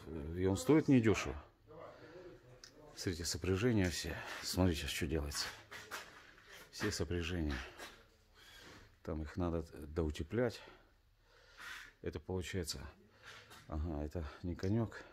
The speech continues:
Смотрите. Всё, ой-ой-ой. Вот куда ни кинь, всё нужно, смотрите, утеплять.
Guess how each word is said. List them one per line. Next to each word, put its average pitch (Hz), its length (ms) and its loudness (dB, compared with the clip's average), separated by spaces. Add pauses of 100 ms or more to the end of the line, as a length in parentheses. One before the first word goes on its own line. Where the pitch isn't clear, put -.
Смотрите. 85 300 -4 (1200)
Всё, - 380 -4
ой-ой-ой. 80 580 0 (3250)
Вот 78 180 -6 (480)
куда 113 260 6
ни 107 120 4
кинь, 107 320 4 (1600)
всё - 220 -6
нужно, 80 360 0
смотрите, 76 340 -4
утеплять. 67 500 -8